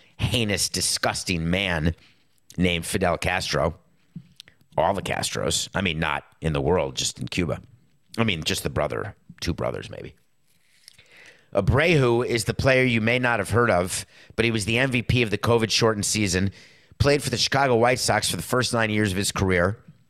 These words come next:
is a consistent producer who plays every day because he knows how lucky he is to play baseball. I love players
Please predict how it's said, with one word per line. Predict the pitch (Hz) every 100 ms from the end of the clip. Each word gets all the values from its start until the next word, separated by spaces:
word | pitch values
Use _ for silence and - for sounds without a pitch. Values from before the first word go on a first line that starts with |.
| _ _ _ - - - _
is | 117 120
a | 113
consistent | - 110 - - 170 - 160 160 - _
producer | - 131 123 107 123 113 113 - - - -
who | 123
plays | - 139 127 123 113 -
every | 117 95 107 107
day | 85 98 - _ _ _ - - -
because | 117 107 120 110
he | - 175 214
knows | 160 98 95 113 139 - - -
how | - 120
lucky | 120 170 - 131
he | 110
is | 110 -
to |
play | - 143
baseball. | 135 160 - 85 71 - - - -
I | 127 143
love | 131 127 123 127 127 107
players | - 113 92 78 73 - -